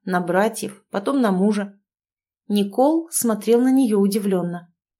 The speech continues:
Молодая женщина с явно обозначившимся животом, рано утром. Что ей понадобилось? "Простите за беспокойство, ради бога.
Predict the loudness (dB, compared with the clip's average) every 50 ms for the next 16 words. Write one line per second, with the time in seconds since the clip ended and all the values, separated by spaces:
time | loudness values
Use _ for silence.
0 | _ _ _ _ _ _ _ -4 -2 0 2 2 4 4 4 4 4 4 2 2
1 | 2 0 0 0 -4 -4 -4 -4 -4 -6 -8 -10 -10 -6 -4 0 2 2 2 2
2 | 2 2 2 2 2 0 2 2 2 2 2 0 -2 -6 -6 -6 -2 -2 -2 -2
3 | -2 -4 -4 -4 -2 0 0 -2 -2 -2 -2 -2 -2 -4 -10 -18 _ _ _ -8
4 | -2 0 2 2 4 4 4 4 2 0 -2 -4 -8 -8 -10 -12 -16 _ _ _
5 | -14 -12 -12 -8 -4 -2 -2 0 0 -2 -2 0 0 2 2 2 2 2 0 -2
6 | -2 -4 -4 -6 -8 -12 -14 _ _ _ _ _ _ _ _ _ _ _ _ _
7 | _ _ _ _ _ -8 -4 -2 -2 0 0 -2 -2 -2 -2 -2 -2 -2 -2 -2
8 | -2 -4 -6 -6 0 0 0 0 0 -2 -4 -4 -4 -2 -2 -2 0 0 -2 -2
9 | -2 -6 -10 -12